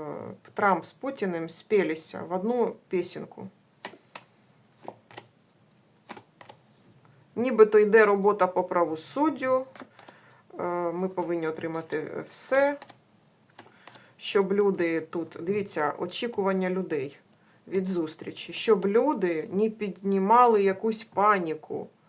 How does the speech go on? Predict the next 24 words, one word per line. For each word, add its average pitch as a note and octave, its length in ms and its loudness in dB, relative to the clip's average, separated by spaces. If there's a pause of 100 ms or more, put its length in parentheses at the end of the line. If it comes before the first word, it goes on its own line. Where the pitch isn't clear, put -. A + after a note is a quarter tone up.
(360)
Тримати A3 440 4
все G#3 220 0
в G#3 60 -2
таємниці, G3 680 -2
щоб F#3+ 280 -4
люди A#3+ 320 0
не F#3 120 0
піднімали G3 600 2
якусь G3 320 -2
паніку. E3 640 -2 (920)
Ну, G#3 100 2
мабуть, G#3 400 0
в F#3 160 0
нас, B3 380 4
да, G3+ 240 0
що - 160 -6
нас F#3 180 2
просто A#3 400 0
взяли, G#3+ 500 2 (500)
як G#3 260 4
ото, G3+ 400 2 (260)
як G#3 160 0
оту A3+ 220 0
індичку F#3+ 840 -2